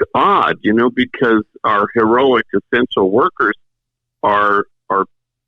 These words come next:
low-wage workers, are people who live in, uh, low-income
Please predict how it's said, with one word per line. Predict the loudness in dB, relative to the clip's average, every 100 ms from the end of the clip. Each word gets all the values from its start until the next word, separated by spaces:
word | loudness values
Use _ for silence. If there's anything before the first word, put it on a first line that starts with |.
| -4
low-wage | 0 2 2 2 2 4 2 0 -4
workers, | -2 0 0 -6 -12 _ -4
are | -2 -2 -2
people | -4 0 0
who | 2 2 4 4
live | 4 0 -4 _ _ _ _ _ _
in, | -2 0 2 0 -2 -8 _ _ _ _ _ _ _ _ -6
uh, | -2 -2 0
low-income | 2 2 2 2 0 -2 -2 0 0 0